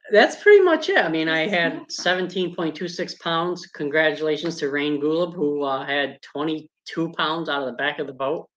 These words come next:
Speaker 2: Holy cow, wow.
Speaker 1: Yeah, he had a, he had a really good day.
Speaker 2: Yeah.
Speaker 1: Yeah.
Speaker 2: That's nice.
Speaker 1: And, uh,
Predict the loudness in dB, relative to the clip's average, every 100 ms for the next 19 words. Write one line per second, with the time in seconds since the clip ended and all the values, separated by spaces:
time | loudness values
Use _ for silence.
0 | _ -14 -14 -12 -12 -12 -10 -4 -2 -2
1 | 0 0 -2 -6 -18 _ -4 -2 -2 -4
2 | -6 -12 -14 -20 _ -18 -14 -12 -12 -12
3 | -14 -18 _ _ _ -20 -18 -20 _ _
4 | _ _ _ _ -10 -8 -10 -14 -18